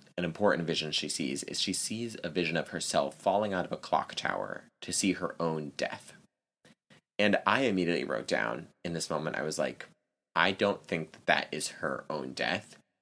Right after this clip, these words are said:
I'm pretty sure it's Grandma Pat's death." 'Cause we get introduced to the idea of Grandma Pat earlier. And I was just like, "I don't think that," 'cause she looks at herself in the mirror and she's like, "Oh, I'm gonna see my own future."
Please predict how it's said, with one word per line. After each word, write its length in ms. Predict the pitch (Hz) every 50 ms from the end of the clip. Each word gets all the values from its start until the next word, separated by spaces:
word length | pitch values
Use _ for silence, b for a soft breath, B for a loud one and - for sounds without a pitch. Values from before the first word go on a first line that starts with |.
| _ _ _ _ _ _ _ _ _ _ _ _ _ _ _ _ _ _ _ _ _ _ _ _ _ _ _ _ -
I'm 200 | 76 82 85 82
pretty 240 | - - 90 85
sure 240 | 78 - - 95 71
it's 120 | 62 - -
Grandma 320 | - 82 65 69 62 53
Pat's 440 | - - - - - - - - -
death." 340 | - - - - 107 - - - _ _ _ _ -
'Cause 260 | - 104 92 85 80 87
we 120 | 101 110
get 160 | 113 123 -
introduced 560 | 92 92 - 101 82 80 80 80 78 - -
to 120 | - 90 78
the 100 | 67 -
idea 260 | 71 80 - 78 69
of 60 | -
Grandma 200 | - 73 71 71
Pat 300 | - - 85 67 57 - -
earlier. 580 | 69 69 71 80 85 90 101 104 107 107 107 - _ _ _ _ _ _ _ _ _ _ _ _ _ _ _ _ _ _ -
And 260 | 87 82 80 80 76
I 140 | - - 80
was 140 | 82 82 -
just 160 | 85 80 -
like, 280 | 85 80 78 - - - _ _ _ _ _ _ _ _ _ _ _ _ _ _ _ _ -
"I 100 | 87 90
don't 300 | 85 92 87 85 - -
think 260 | - 92 85 82 78
that," 220 | - 80 - - - _ _ _ _
'cause 160 | - - 101 -
she 140 | - 117
looks 260 | 101 92 90 - - -
at 80 | -
herself 360 | 82 85 - - 82 78 -
in 60 | 82 71
the 80 | 69
mirror 280 | 67 71 69 62 50 50
and 120 | 50 -
she's 160 | - - -
like, 160 | 71 69 - -
"Oh, 80 | 85 82
I'm 120 | 71 78
gonna 140 | 76 65 -
see 140 | - - 71
my 160 | 62 55 53
own 180 | 60 73 69
future." 540 | - - - - - - - - - - -